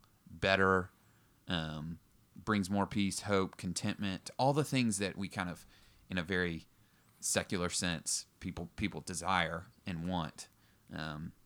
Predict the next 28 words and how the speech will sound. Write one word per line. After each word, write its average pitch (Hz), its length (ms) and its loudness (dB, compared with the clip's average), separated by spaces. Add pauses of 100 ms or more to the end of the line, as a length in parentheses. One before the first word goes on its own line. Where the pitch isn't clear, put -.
and 95 140 -2
the 85 60 -8
kingdom 90 320 -2
of 82 100 -2
God 85 260 2
is 80 120 -6
the 85 80 -10
one 82 180 -8
who 85 120 -8
brings 82 400 -6
that. - 360 -14 (360)
Um, 69 440 -10 (100)
even 104 160 2
though 104 100 6
it - 20 4
doesn't 98 240 2
answer 98 440 2 (280)
all 107 200 8
of 92 80 0
the 95 60 -6
questions 90 540 -4
right 95 340 -2
now, 90 440 -2 (360)
there's 95 160 0
just 101 180 0
attraction 87 680 -2
to, 80 400 -6 (640)
um, 80 500 -8